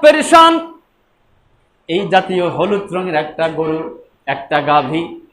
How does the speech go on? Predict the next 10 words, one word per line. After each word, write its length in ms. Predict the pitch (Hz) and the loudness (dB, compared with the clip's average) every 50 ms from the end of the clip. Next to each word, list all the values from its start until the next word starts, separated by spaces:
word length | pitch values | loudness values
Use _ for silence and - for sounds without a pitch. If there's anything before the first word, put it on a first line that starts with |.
| _ - | _ -8
কোথায় 460 | 165 170 165 - 170 190 208 208 208 208 | -8 -6 0 4 6 6 6 6 4 2
পাওয়া 320 | - 190 190 190 175 156 156 | 0 -2 0 0 0 0 0
যাবে? 420 | 156 160 160 160 165 165 160 160 - - - - _ _ _ _ _ _ _ _ _ _ _ _ _ _ _ | 0 0 0 0 0 -2 -4 -4 -8 -14 -20 -20 _ _ _ _ _ _ _ _ _ _ _ _ _ _ _
খোঁজ 240 | - 151 156 147 139 | -6 -4 -4 -2 -2
নাও, 460 | 143 160 165 160 160 160 - - - _ _ _ _ _ - | 0 2 2 2 0 -2 -8 -14 -20 _ _ _ _ _ 0
চারিদিকে 440 | 143 143 156 143 147 143 143 156 | 0 0 0 -2 -6 -6 -6 -6
লোক 260 | 151 143 147 147 147 151 | -4 -2 -4 -4 -4 0
লাগায় 360 | 151 151 151 160 160 160 160 | 0 0 2 2 2 2 2
দেওয়ানো 280 | 156 147 151 151 156 | 2 2 0 0 0
হলো, 440 | 156 160 160 165 165 165 165 - - | 0 0 0 0 -2 -2 -4 -8 -12